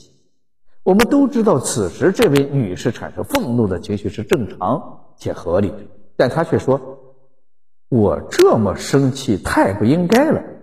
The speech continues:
这种场景在拖累症患者的身上是很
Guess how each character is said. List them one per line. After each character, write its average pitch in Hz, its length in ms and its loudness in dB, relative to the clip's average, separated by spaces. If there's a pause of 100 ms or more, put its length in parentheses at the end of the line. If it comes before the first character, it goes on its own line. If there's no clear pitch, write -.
(400)
这 302 160 4
种 151 180 4
场 165 300 0
景 123 140 2
在 104 140 2
拖 285 300 2
累 202 160 4
症 117 180 0
患 92 300 -2
者 80 80 -10
的 80 120 -10
身 113 200 -4
上 92 160 -12
是 - 80 -12
很 - 200 -10